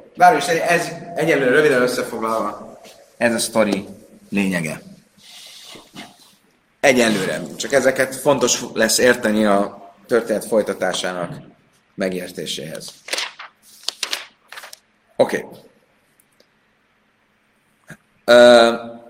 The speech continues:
egyelőre most ez mind azért lényeges, mert ezek mind nem zsidó királyok, és szól róluk az írás, a Tanakh, és az királyságuknak az éveit is számon tartja, szö-, különböző szövegekben, és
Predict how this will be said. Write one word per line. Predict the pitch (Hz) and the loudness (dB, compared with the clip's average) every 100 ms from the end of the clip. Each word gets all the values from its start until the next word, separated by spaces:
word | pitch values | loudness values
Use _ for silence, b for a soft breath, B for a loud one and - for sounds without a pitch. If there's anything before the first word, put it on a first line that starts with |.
| - | -6
egyelőre | - 214 202 165 151 | 0 4 4 4 2
most | 147 135 - | 0 -4 -6
ez | 143 143 | -4 -2
mind | 208 196 | 0 4
azért | 180 165 139 | 6 4 2
lényeges, | 143 143 123 131 185 - | 0 -2 0 -2 -2 -4
mert | 123 120 - | -6 -6 -6
ezek | 135 135 131 | -2 -2 0
mind | 185 170 | 0 2
nem | 156 151 | 2 2
zsidó | 135 123 113 | 0 0 -2
királyok, | 117 101 95 107 185 - - - _ _ | -4 -6 -4 -6 -6 -10 -20 -20 _ _
és | 123 - - | -8 -8 -8
szól | - - 190 175 | -8 0 2 4
róluk | 156 131 110 - - - | 4 4 0 -6 -12 -10
az | 104 | -8
írás, | 95 92 113 214 - - - _ - | -8 -6 -6 -6 -8 -12 -18 _ -20
a | 82 95 85 - | -14 -12 -14 -14
Tanakh, | 95 92 127 247 - - _ _ _ _ _ _ _ | -12 -8 -6 -8 -14 -20 _ _ _ _ _ _ _
és | 120 120 | -8 -6
az | 131 - - | -6 -8 -14
királyságuknak | - 233 196 160 - 156 139 127 135 127 | -2 4 4 4 2 2 0 -4 -10 -12
az | 120 | -10
éveit | - 180 156 131 120 | -4 -2 0 -2 -2
is | 123 | -6
számon | - - 113 110 104 107 | -6 -4 -2 -4 -8 -8
tartja, | 98 92 120 143 240 - - _ _ | -10 -8 -6 -4 -6 -12 -20 _ _
szö-, | - - 127 | -12 -8 -6
különböző | 156 131 107 | -4 -4 -4
szövegekben, | 101 110 98 95 92 120 170 226 - - _ _ _ _ | -8 -8 -8 -10 -8 -6 -6 -10 -18 -20 _ _ _ _
és | - - | -14 -14